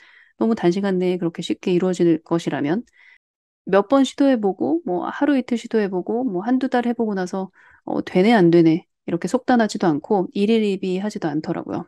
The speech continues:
길게 보고 갑니다. 영어도, 인생도, 육아도, 또 자신에 대해서도, 어, 성급하게 속단하지 않고 기다려줘요. 음,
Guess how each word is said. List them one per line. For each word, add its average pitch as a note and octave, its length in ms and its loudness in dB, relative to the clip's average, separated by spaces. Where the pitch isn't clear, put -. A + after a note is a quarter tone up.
길게 F#3+ 380 4
보고 F3 200 0
갑니다. D#3 460 0
영어도, F3 480 6
인생도, F3 480 0
육아도, E3+ 460 -6
또 - 80 -12
자신에 G3+ 340 -2
대해서도, F3 500 0
어, - 180 -8
성급하게 A3 720 0
속단하지 G#3+ 540 0
않고 E3+ 460 -2
기다려줘요. F3 680 0
음, E3 160 0